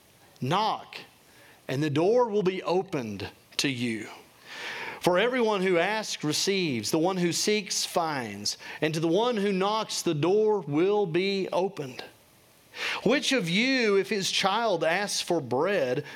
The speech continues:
will give him a stone? Or if he asks for a fish, will give him a snake? If you then, though you are evil, though you make mistakes, though you fail from time to time,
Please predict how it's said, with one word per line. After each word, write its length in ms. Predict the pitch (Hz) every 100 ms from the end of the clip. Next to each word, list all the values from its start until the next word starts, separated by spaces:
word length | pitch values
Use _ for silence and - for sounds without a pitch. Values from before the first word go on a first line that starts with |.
| -
will 140 | 151
give 240 | 151 196
him 140 | 185 180
a 60 |
stone? 720 | 156 - 226 220 190 131 117 - - - - - -
Or 140 | 170 208
if 80 | -
he 180 | 226
asks 240 | 196 226 -
for 160 | 196
a 60 | 165
fish, 520 | - - 247 214 -
will 100 | 185
give 280 | 170 196 170
him 100 | 185
a 80 | 170
snake? 640 | - - 208 226 147 - - - -
If 300 | 208 202 175
you 480 | 175 254 320 339
then, 580 | 240 151 123 117 120 143 135 -
though 300 | 143 233 294
you 260 | 285 311
are 160 | 277 262
evil, 500 | 262 285 - 240 214 - - _ _ _ _ - - - - -
though 220 | 160 233
you 200 | 269 285
make 300 | 226 254 190
mistakes, 800 | 185 - - 131 - - - - - - - - 127
though 240 | 180 262
you 220 | 254 254
fail 480 | - - 226 226 185
from 240 | - 139
time 320 | 127 131 123 113
to 140 | 113
time, 500 | - 110 101 120 120